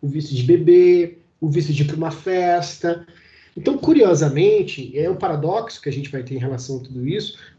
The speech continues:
curiosamente, a praxis desse evangélico pentecostal, do surgimento desse evangélico pentecostal no Brasil,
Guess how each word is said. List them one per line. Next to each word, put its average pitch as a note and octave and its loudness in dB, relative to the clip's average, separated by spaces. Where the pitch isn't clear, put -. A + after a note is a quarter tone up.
curiosamente, F3 0
a C#3+ -4
praxis - -6
desse E3 0
evangélico C#3+ 0
pentecostal, C3 -6
do B2+ -10
surgimento D3+ 2
desse C3 -8
evangélico C#3 0
pentecostal C#3 -6
no B2 -4
Brasil, B2+ -2